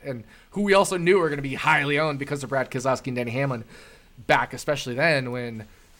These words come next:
those guys were just grabbing all the ownership, uh, at super speedways. So it's just one of those, like, "Well, if they wreck out, I'm just gonna clean up," and they did.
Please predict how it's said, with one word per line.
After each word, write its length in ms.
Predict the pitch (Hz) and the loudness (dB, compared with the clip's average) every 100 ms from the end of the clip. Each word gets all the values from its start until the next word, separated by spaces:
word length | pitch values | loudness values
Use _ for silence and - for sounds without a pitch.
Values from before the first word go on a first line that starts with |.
| 110 | -6
those 260 | 131 139 135 | 0 2 2
guys 280 | 123 120 113 | 2 2 0
were 60 | |
just 180 | 113 113 | -10 -8
grabbing 320 | - 120 117 110 - | 0 2 2 -2 2
all 280 | 151 131 | 6 6
the 120 | 117 117 | 4 2
ownership, 500 | 139 110 - 107 - - | 0 -2 -8 -12 -14 -14
uh, 260 | 110 107 110 | -10 -6 -2
at 140 | 117 | -2
super 200 | 110 123 | -2 -6
speedways. 600 | - 131 131 107 117 - - - - - - - | -2 0 2 2 0 -4 -10 -18 -20 -20 -20 -14
So 280 | - 127 120 | -4 2 2
it's 100 | 117 | 2
just 160 | 139 | 0
one 100 | 135 | 0
of 40 | 131 | 2
those, 180 | 123 117 | 2 4
like, 220 | 120 113 | 2 2
"Well, 140 | 107 | -2
if 80 | 107 | 0
they 100 | 123 | 0
wreck 220 | 117 117 | 0 0
out, 240 | 120 117 101 | 2 2 0
I'm 160 | 104 104 | -4 -6
just 140 | - | -10
gonna 140 | 101 | -12
clean 220 | 95 101 101 | -10 -8 -6
up," 220 | 107 - | -8 -8
and 140 | 98 90 - | -12 -12 -10
they 80 | 101 | -2
did. 200 | 139 | -2